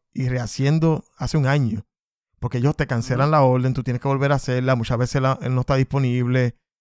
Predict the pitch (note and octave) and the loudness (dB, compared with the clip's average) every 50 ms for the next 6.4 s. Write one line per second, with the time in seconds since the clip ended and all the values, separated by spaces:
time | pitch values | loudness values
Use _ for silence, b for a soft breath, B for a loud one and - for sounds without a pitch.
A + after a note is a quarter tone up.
0 | _ _ _ _ - C3 B2 A2+ A2+ A#2+ A#2+ - C3+ C3 B2+ - - C#3 C3 C3+ | _ _ _ _ -4 -2 0 0 0 0 0 0 0 0 0 0 0 0 2 2
1 | C3+ C3+ C3+ C3+ C3 C3 C3 C#3 C#3 C#3 C3 A#2+ A#2+ B2 A2+ C#3 C#3 - C#3+ C3 | 4 4 4 2 2 2 2 2 2 0 0 -2 -2 -2 -2 -4 -4 -2 0 0
2 | C3 - - D3+ C#3 C3+ C3 B2+ C3+ C3+ - B2 A#2+ B2 B2 C3 C3 B2+ C3+ C3+ | 0 2 2 2 2 2 2 2 2 0 0 0 -2 0 2 2 2 2 2 2
3 | C#3 C#3 B2+ A#2 A#2+ A#2+ A2+ - - C3+ C3+ - - B2+ A#2+ A#2 A#2+ B2+ C#3+ C#3 | 4 4 4 2 2 0 -2 -2 -4 -4 -4 -4 -6 -6 -4 -2 0 0 0 0
4 | A#2 - - A#2+ A2+ A2+ A#2+ B2+ C3+ C3+ - C3 B2 B2 A2+ - D3+ C#3+ B2+ B2 | 0 -2 -4 -4 -4 -2 0 0 0 0 -2 -2 -4 -4 -4 -2 -2 -2 -2 -2
5 | A#2+ B2 B2+ A#2+ B2 - C3 B2 A2+ - C3+ C3 C3 C3 B2+ B2+ B2+ - - C3 | -4 -4 -6 -4 -4 -2 -2 -4 -2 -2 -2 0 0 0 0 0 -2 -4 -4 -2
6 | B2+ B2 B2 B2 B2+ C#3 C#3+ - | -2 -2 0 0 0 0 -2 -2